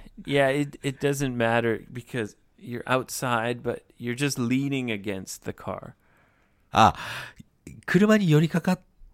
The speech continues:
Speaker 2: で、い-、じゃあ彼はもうちゃんと車から出たことは出たんだね。
Speaker 1: Yeah, like, your
Speaker 2: うん。
Speaker 1: feet are outside and your, your bum is outside.
Speaker 2: あ、い-、お尻と足は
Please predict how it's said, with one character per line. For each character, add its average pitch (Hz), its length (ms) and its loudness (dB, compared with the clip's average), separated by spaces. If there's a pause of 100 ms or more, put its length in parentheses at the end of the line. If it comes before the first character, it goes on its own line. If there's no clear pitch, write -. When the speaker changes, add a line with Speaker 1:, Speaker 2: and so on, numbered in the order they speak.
Speaker 2:
で、 143 160 4 (120)
い-、 - 280 -8
じ 175 100 6
ゃ 175 40 8
あ - 20 -2
彼 302 240 6
は 170 80 8
も 131 100 6
う 113 40 4
ち - 100 0
ゃ 208 60 2
ん 247 60 -2
と 185 140 2 (380)
車 240 240 2
か 277 80 2
ら 185 60 2
出 127 180 4
た 330 120 4
こ - 100 0
と - 80 2
は - 60 0
出 95 100 0
た - 120 -2
ん - 40 -18
だ - 80 -12
ね。 143 160 -8 (540)
Speaker 1:
Yeah, 147 440 4
like, 120 240 0
your 139 140 4
Speaker 2:
う 113 180 2
ん。 98 60 0
Speaker 1:
feet 92 160 -4
are 127 180 0
outside 113 760 -2
and 127 160 -4
your, 113 220 -4 (300)
your 117 140 -4
bum 131 500 4
is 104 160 -4
outside. 98 720 -8 (380)
Speaker 2:
あ、 104 120 0
い-、 80 320 -8
お 107 100 -2
尻 123 260 2
と 117 460 4
足 107 260 4
は 90 180 6